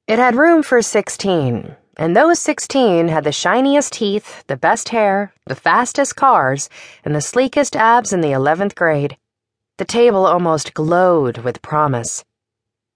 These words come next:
We, the non-sixteen, couldn't help staring at it. And there, right in the middle of that shining table, was my old ex-best friend, Abigail Kenner. She sat among them, ruling them,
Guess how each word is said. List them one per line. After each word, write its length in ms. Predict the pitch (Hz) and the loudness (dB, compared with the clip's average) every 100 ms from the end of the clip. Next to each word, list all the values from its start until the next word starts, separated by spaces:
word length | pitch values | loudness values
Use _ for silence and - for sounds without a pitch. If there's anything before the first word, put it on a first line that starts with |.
| _ _ | _ _
We, 460 | 190 226 220 202 190 | -4 -2 0 0 0
the 160 | 170 | 0
non-sixteen, 1200 | 165 175 196 196 190 - 151 - 160 151 147 147 147 | 0 2 2 2 -2 -4 -6 -6 -4 -2 -2 -4 -6
couldn't 320 | - 190 170 | -4 -2 -2
help 340 | 160 180 - | 0 0 0
staring 600 | - - 175 175 160 139 | -8 -4 0 0 0 0
at 180 | 120 113 | -2 -4
it. 200 | 113 - _ _ _ _ _ _ _ _ _ | -6 -10 _ _ _ _ _ _ _ _ _
And 140 | 139 | -4
there, 480 | 160 180 190 190 170 | 0 2 2 0 -4
right 300 | 151 180 254 | -2 0 0
in 140 | - 226 | -2 0
the 100 | 220 | 2
middle 320 | 220 208 185 | 2 2 2
of 120 | 175 | 2
that 200 | 175 175 | 0 -2
shining 420 | - 185 196 190 | -2 -2 0 -2
table, 580 | 185 180 170 147 143 147 151 | -2 -4 -2 -2 -2 -4 -6
was 160 | 147 | -6
my 160 | 143 147 | -4 -2
old 360 | 185 214 226 - - | 0 0 -2 -4 -4
ex-best 580 | 226 - - 208 202 | -4 -6 0 0 0
friend, 500 | - 185 165 151 156 - | -2 -2 0 0 -2 -4
Abigail 640 | 156 170 180 165 175 175 | -4 -2 -2 -2 0 0
Kenner. 460 | 175 156 131 120 131 _ _ _ _ _ _ _ _ | -2 -6 -6 -6 -12 _ _ _ _ _ _ _ _
She 120 | - | -8
sat 260 | 220 262 254 | -2 0 2
among 380 | 226 214 214 202 | 2 2 2 0
them, 460 | 143 135 139 139 - | 0 0 -2 -4 -4
ruling 560 | 165 208 190 170 131 | 0 2 2 0 0
them, 340 | 123 117 110 | -2 -4 -6